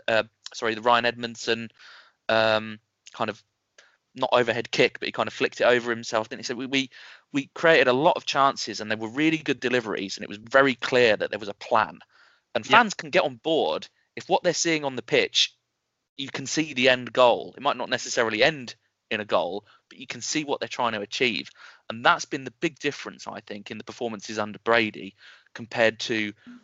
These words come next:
Speaker 1: the majority un-, under Keith this season. You
Speaker 2: Mm.
Speaker 1: can see what the plan is, you can see what they're trying to do,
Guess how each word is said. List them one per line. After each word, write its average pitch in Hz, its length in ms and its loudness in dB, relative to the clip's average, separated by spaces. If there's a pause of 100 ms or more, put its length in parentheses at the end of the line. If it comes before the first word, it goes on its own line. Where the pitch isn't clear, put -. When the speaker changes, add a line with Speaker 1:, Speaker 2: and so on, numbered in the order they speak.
(420)
Speaker 1:
the 123 100 -8
majority 117 600 4
un-, 104 200 0
under 107 200 -6
Keith 110 420 -6 (140)
this 107 140 -8
season. 98 540 -8 (280)
You 139 300 -4
Speaker 2:
Mm. 127 40 -6
Speaker 1:
can 127 100 -8
see 185 280 6
what 170 160 0
the 147 60 -8
plan 139 300 2
is, 110 180 -6
you 107 80 -18
can 117 140 -18
see - 320 -4
what 147 140 -4
they're 127 60 -4
trying 123 300 -4
to 113 60 -6
do, 110 320 0